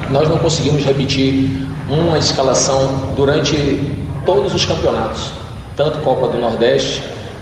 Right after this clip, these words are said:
quanto Campeonato Pernambucano, como o, a Copa do Brasil. Nós nunca temos a mesma equipe dois jogos seguidos. E isso aí eu acho que vem nos atrapalhando. Eu acho que,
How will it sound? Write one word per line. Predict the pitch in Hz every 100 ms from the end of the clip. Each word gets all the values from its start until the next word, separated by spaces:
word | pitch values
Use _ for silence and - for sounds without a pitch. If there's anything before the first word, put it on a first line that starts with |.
| -
quanto | 135 135 135
Campeonato | 127 127 120 -
Pernambucano, | 127 120 113 131 131 139 - - - - - -
como | 135 135 135 - - - - -
o, | 131 123 117 113 113 - - -
a | 127
Copa | 139
do | 139
Brasil. | 135 139 127 113 113 - - - - -
Nós | 131 143 139
nunca | 160 208 -
temos | 135 143 143 139 - - -
a | 123
mesma | 131 160 156
equipe | 143 - 143 139 - - - - 110
dois | 143 165
jogos | 147 151
seguidos. | - 120 123 - - - - - 202
E | 185
isso | 180 170
aí | 156 170 202 - -
eu | 139
acho | 139 139
que | 139
vem | 131 135 131 127
nos | 135
atrapalhando. | 131 - 139 139 127 123 - - 110
Eu | 113
acho | 120 -
que, | 131 110 - - -